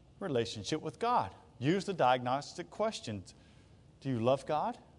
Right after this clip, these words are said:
How do you love Him and why? Do you honor God? Is it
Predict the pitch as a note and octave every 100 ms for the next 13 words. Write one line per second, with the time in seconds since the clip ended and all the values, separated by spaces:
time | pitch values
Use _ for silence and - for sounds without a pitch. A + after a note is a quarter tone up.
0 | - - - - - - - - - D3
1 | D3+ G3 D3 C3 D#3 D#3 D#3 G#3 A#3 G2+
2 | - - - - - - - - - B2+
3 | C3+ C3+ - - - - A2+ - A#2 C3
4 | F3 A#3+ B3 - - - - - - D#3
5 | A#3 C#4 - - - - A#2 C3